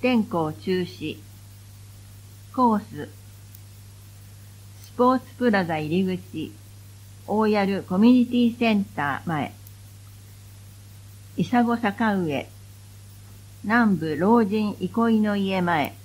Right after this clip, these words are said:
上伊佐子安らぎの家前。下久コミュニティセンター前。関根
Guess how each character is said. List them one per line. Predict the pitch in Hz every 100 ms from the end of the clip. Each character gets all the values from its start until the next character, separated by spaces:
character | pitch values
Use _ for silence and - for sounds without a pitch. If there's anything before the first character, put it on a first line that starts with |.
| - - - - - - - - - - - -
上 | 208 220
伊 | 247 240
佐 | 226 190
子 | 165
安 | 147 175 -
ら | 233 233
ぎ | 220
の | 214 202
家 | 190 185
前。 | 180 160 135 - - - - - - - - - - - - -
下 | - 208 208 208
久 | 202 190
コ | 180
ミ | 214 247
ュ |
ニ | 247
テ | 254 247 240
ィ |
セ | 240 226
ン | 220
タ | - 214
ー | 202
前。 | 190 160 - - - - - - - - - - - - - - - - - - - - - - - - - - - - - - - - -
関 | 202 190 233
根 | 233 240